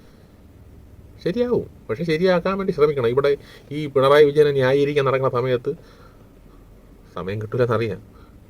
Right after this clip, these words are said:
പഠിച്ച് ശരിയാക്കാവുന്നേ ഉള്ളൂ. പിന്നെ ശരിയാക്കാമെന്ന് ഇറങ്ങും പറഞ്ഞിട്ടുണ്ട്. അപ്പോൾ ഇത്രയേ ഉള്ളൂ. ഞാൻ കളിയാക്കിയൊന്നുമില്ല കേട്ടോ, എന്നെ കൊണ്ട് പറയാൻ പറ്റിയൊന്നുമില്ല ഇംഗ്ലീഷ് സംസാരിക്കാനും. പിന്നെ ചെന്ന് പെട്ടുപോയ ഇന്ദ്രനാണ് ചെന്ന് വീണു, ചെന്ന് ഇന്ദ്രനാണ് ചെന്ന് നിന്നു കൊടുക്കണേ എന്നുള്ളതാണ് ആ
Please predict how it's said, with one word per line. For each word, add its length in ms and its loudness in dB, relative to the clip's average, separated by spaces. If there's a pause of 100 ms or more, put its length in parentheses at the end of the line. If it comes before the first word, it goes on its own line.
(600)
പഠിച്ച് 320 -2
ശരിയാക്കാവുന്നേ 540 4
ഉള്ളൂ. 160 4
പിന്നെ 180 -6
ശരിയാക്കാമെന്ന് 440 2
ഇറങ്ങും 240 4
പറഞ്ഞിട്ടുണ്ട്. 440 0 (920)
അപ്പോൾ 240 0
ഇത്രയേ 260 8
ഉള്ളൂ. 160 0 (240)
ഞാൻ 140 -10
കളിയാക്കിയൊന്നുമില്ല 560 0
കേട്ടോ, 120 -6 (140)
എന്നെ 160 -6
കൊണ്ട് 200 -6
പറയാൻ 280 -4
പറ്റിയൊന്നുമില്ല 400 -6
ഇംഗ്ലീഷ് 320 -8
സംസാരിക്കാനും. 480 -8 (140)
പിന്നെ 200 -14
ചെന്ന് 160 -4 (100)
പെട്ടുപോയ 360 0 (300)
ഇന്ദ്രനാണ് 400 4
ചെന്ന് 240 2
വീണു, 140 6 (120)
ചെന്ന് 200 0
ഇന്ദ്രനാണ് 420 6
ചെന്ന് 240 6
നിന്നു 180 2
കൊടുക്കണേ 260 8
എന്നുള്ളതാണ് 400 4 (380)
ആ 80 -4